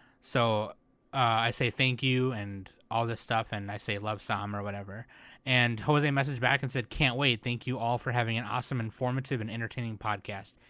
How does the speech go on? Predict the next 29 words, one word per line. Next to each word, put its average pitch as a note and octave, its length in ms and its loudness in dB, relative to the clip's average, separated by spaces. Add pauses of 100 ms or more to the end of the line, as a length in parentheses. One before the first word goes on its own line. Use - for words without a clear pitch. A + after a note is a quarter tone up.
(100)
Keep C3+ 220 0
it A#2 80 0
up." G#2 240 -4 (1120)
Woo, B3+ 240 8 (160)
that C#3+ 120 2
makes B2+ 220 0
me B2 60 0
feel A#2 160 0
really G#2 220 -2
good. G2 260 -6 (260)
It's - 100 -20
been D3+ 120 2
a B2 100 4
roller E3 260 8
coaster D#3 360 2
of A#2+ 80 0
a A#2 60 -2
summer, B2 300 0
and A#2 140 -2
that C#3 100 2
made B2+ 180 2
me A2 80 0
feel G#2 220 -4
super G#2+ 320 -8
good. F#2+ 220 -8
So A#2 120 -6
thank D3 340 4
you, C3+ 100 -2
Jose. A#2+ 440 -2